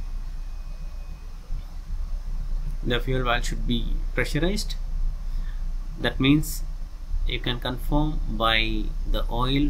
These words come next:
which is flowing out from the return pipe. The oil is flowing out, you can see, yeah, that means the oil is, the fuel valve is pressurized. So next thing what we need to do is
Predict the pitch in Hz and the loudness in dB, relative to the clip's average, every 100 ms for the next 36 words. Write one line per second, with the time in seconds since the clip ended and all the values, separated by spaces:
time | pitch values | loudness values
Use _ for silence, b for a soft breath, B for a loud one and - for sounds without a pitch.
0 | 110 110 127 127 - 120 120 143 214 - | 4 2 0 -2 -2 0 0 0 0 -2
1 | - 117 147 - - 135 113 117 220 123 | -2 0 0 -2 -2 -2 -2 -2 -2 0
2 | - 107 - 90 - - - - - - | 0 0 -2 -2 -2 -2 -2 -4 -4 -4
3 | B B B B B B - 110 113 110 | B B B B B B 2 2 2 2
4 | 113 113 113 113 - 110 110 113 131 220 | 2 2 0 -2 -4 -2 -2 0 2 2
5 | - - 110 113 113 - 175 - B - | -2 -6 -4 -2 -2 2 2 4 B 2
6 | - 92 80 104 117 180 220 - 101 110 | 2 2 2 0 0 0 0 -4 -2 0
7 | 226 - - B B B - - 104 110 | 0 2 2 B B B 2 2 4 6
8 | 156 - - 113 107 - 147 113 113 117 | 6 4 0 0 2 4 4 4 2 2
9 | 208 - - - 92 87 87 - - - | 0 0 -2 0 0 0 0 0 0 -2
10 | - B B B B - 165 180 - - | -2 B B B B 2 6 6 4 0
11 | 262 226 151 170 185 147 143 156 135 123 | 0 2 2 2 4 4 4 4 2 2
12 | 101 170 - | 2 4 2